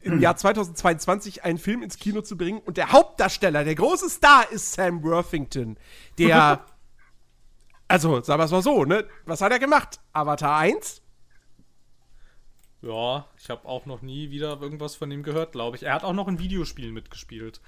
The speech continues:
Speaker 2: Er hat nämlich, er ist nämlich die Stimme von Alex Mason, sehe ich gerade.
Speaker 1: Alex Mason?
Speaker 2: Ja, siehste? Siehste, kannst du mal sehen, was er für einen Impact hinterlassen hat. Das ist der Protagonist
Speaker 1: Wer war
Speaker 2: aus
Speaker 1: denn
Speaker 2: Black
Speaker 1: nochmal
Speaker 2: Ops und Black
Speaker 1: Alex
Speaker 2: Ops zwei.
Speaker 1: Mason?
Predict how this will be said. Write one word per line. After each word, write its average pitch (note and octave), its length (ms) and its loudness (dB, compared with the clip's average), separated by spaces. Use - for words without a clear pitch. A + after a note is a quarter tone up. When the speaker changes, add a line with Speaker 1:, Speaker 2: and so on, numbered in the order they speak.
Speaker 2:
Er B2+ 80 -4
hat C#3 140 -6
nämlich, D#3 300 -8
er C#3+ 80 -6
ist C#3 100 -12
nämlich D3+ 140 -8
die D3 100 -12
Stimme D#3 220 -10
von D3 140 -8
Alex C#3+ 280 -10
Mason, C3 340 -10
sehe G#2 160 -14
ich - 100 -20
gerade. G#2+ 360 -12
Speaker 1:
Alex B2+ 680 -20
Mason? C3+ 600 -20
Speaker 2:
Ja, C#3 200 2
siehste? G3+ 540 -4
Siehste, F3 340 -4
kannst F#3+ 220 0
du A3 60 -6
mal G3+ 40 -4
sehen, F#3+ 100 -4
was D3+ 120 -2
er F3+ 100 -2
für - 100 -8
einen E3+ 60 -8
Impact F3+ 260 -4
hinterlassen B2 460 -6
hat. A#2 160 -10
Das - 140 -10
ist C#3+ 140 -12
der C#3 80 -4
Protagonist C#3 360 -8
Speaker 1:
Wer A#2 80 -4
war F#3 80 -4
Speaker 2:
aus F#3+ 80 -6
Speaker 1:
denn E3 80 -6
Speaker 2:
Black D#3+ 140 0
Speaker 1:
nochmal D#3+ 160 2
Speaker 2:
Ops D#3 120 -6
und F#3+ 100 -4
Black F3+ 160 -2
Speaker 1:
Alex C#3 40 -8
Speaker 2:
Ops D3+ 80 -6
zwei. C#3 260 -2
Speaker 1:
Mason? A#2+ 440 -10